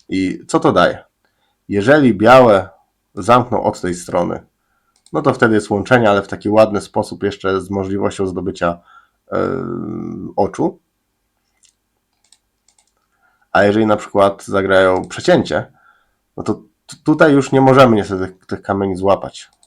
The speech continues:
E, drabinka nam nie sprzyja wbrew pozorom, jeżeli tutaj dobrze widziałem, więc nie możemy ich złapać, ale możemy bez bólu serca poświęcić te dwa kamienie. One nie są aż takie istotne, szczególnie biorąc pod uwagę, że te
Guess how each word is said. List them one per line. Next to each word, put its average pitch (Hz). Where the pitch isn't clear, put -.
E, 101
drabinka 113
nam 107
nie 107
sprzyja 92
wbrew 87
pozorom, 107
jeżeli 92
tutaj 90
dobrze 90
widziałem, 90
więc 90
nie 113
możemy 117
ich 98
złapać, 92
ale 196
możemy 151
bez 127
bólu 120
serca 101
poświęcić -
te 98
dwa 90
kamienie. 87
One 107
nie 127
są 90
aż 85
takie 87
istotne, 87
szczególnie 110
biorąc 107
pod 101
uwagę, 104
że 95
te 98